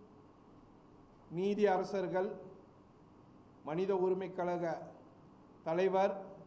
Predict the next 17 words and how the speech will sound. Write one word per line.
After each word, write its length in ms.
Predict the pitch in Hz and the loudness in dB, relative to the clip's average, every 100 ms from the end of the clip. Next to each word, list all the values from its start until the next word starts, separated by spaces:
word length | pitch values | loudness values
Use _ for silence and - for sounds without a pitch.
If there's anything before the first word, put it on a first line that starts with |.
| 160 | -6
நீதி 220 | 190 196 180 | -2 2 2
அரசர் 460 | 180 175 190 196 202 - - - - - - - - - | 0 -2 2 2 0 -10 -18 -20 -20 -20 -20 -20 -20 -12
அங்கே 280 | 151 175 180 | -4 0 0
வருகை 360 | 170 175 190 185 | 0 0 0 0
தந்து 320 | 190 180 180 208 208 | 0 -2 0 -2 0
சிறப்புரை 420 | 196 196 196 185 165 | -2 0 0 0 2
ஆற்ற 220 | 170 165 175 160 | 0 0 -2 0
உள்ளார். 400 | 160 175 196 208 - - - - - - - - - | 2 4 4 2 -10 -18 -20 -20 -20 -20 -20 -18 -4
மேலும் 440 | 170 196 196 202 220 - - - - - - - - - - | 2 4 4 4 2 -8 -16 -18 -20 -20 -20 -20 -20 -20 -12
மாலை 540 | 135 165 196 208 208 214 185 | 0 4 6 4 4 2 0
அந்த 320 | 175 165 185 165 | -2 -2 -4 -2
நிகழ்ச்சிகளை 540 | 175 208 - 202 196 175 160 | -2 -4 -4 -4 -2 -2 -2
தொடர்ந்து 440 | 175 196 196 196 214 214 - 156 | -2 0 0 2 4 2 -2 -8
இசைஞானி 520 | 175 190 196 185 185 170 | -4 -2 0 -2 -2 -2
இளையராஜா 540 | 175 196 190 185 175 180 165 | -2 -2 0 0 0 0 0
அவர்களின் 500 | 175 175 180 185 196 - - - - - - - - - - - - - - - - - - - - | -2 -2 -2 -2 -4 -10 -20 -20 -20 -20 -20 -20 -20 -20 -20 -20 -20 -20 -20 -20 -20 -20 -20 -20 -12
புதல்வர், 500 | 160 185 180 190 | -4 0 2 0